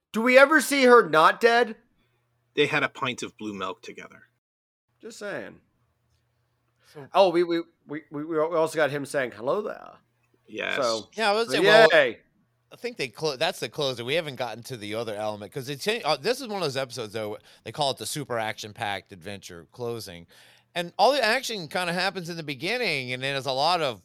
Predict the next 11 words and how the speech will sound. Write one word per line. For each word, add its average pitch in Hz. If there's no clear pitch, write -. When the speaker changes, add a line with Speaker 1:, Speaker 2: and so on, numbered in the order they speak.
Speaker 3:
closing 147
where, 107
uh, 90
where 123
you've 127
gotta 147
go 165
through, 147
finally 165
goes 151
back 151